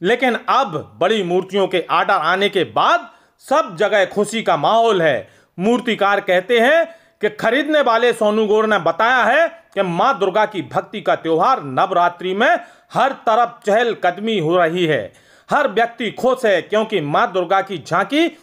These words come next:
विगत दो साल से बंद थी, फिर बड़े स्तर पर लगाने का अवसर मिला है।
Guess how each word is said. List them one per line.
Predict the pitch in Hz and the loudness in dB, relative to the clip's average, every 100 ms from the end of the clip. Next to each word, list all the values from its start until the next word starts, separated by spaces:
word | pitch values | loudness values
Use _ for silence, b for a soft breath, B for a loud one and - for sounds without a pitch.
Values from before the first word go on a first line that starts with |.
| B 135 | B -4
विगत | 196 214 240 - | -2 0 -2 0
दो | 214 240 | 0 0
साल | 196 196 | 0 0
से | 190 180 | 0 -4
बंद | 110 101 202 240 | -4 -2 -2 -2
थी, | 226 190 127 - b b b | -2 -2 -4 -8 b b b
फिर | 240 247 | 0 0
बड़े | 131 185 277 240 | 0 0 2 2
स्तर | - 226 220 | 0 -2 0
पर | 226 | -2
लगाने | 208 165 185 220 214 | 0 0 0 0 0
का | 214 | 0
अवसर | 165 170 - 233 202 | 0 -2 -2 -2 -2
मिला | 185 233 | -2 0
है। | 233 311 320 - | 2 2 0 -6